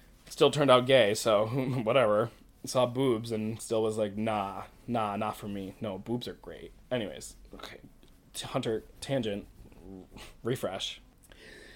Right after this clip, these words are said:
Anyways, Lee pointed out, I was complaining about only having free time on the weekends.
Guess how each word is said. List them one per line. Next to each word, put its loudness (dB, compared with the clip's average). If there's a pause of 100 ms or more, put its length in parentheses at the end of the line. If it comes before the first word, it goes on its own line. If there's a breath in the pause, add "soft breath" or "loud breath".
(280 loud breath)
Anyways, 8 (220)
Lee 8
pointed 6
out, 8 (240)
I 6
was 4
complaining 2
about 6 (100)
only 4
having 2
free 2
time 0
on 2
the 0
weekends. -4